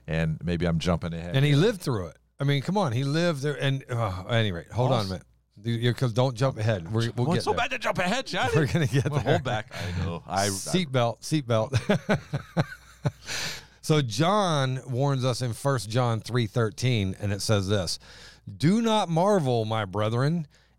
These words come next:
Speaker 2: if the world hates you." Don't be shocked, Christian, if the world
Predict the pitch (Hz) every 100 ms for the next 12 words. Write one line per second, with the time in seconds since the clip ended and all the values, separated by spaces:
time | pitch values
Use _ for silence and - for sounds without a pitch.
0 | _ 139 - 123 107 135 131 127 117 98
1 | 139 120 - 85 71 - - - 135 190
2 | 165 202 202 - 196 214 - - - -
3 | - 135 - 151 170 190 - 143 135 135
4 | 135 110 135 165 127 120 135